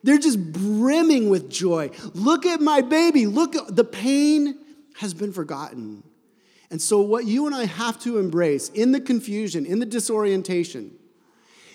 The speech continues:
is that even our greatest hardships, and I recognize that there are hardships that are so hellish in this world,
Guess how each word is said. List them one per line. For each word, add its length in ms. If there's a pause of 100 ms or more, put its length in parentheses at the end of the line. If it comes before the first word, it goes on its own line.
is 100
that 220
even 320
our 320
greatest 500
hardships, 640
and 140
I 180
recognize 720
that 140
there 160
are 140
hardships 520
that 140
are 40
so 300
hellish 440
in 120
this 240
world, 300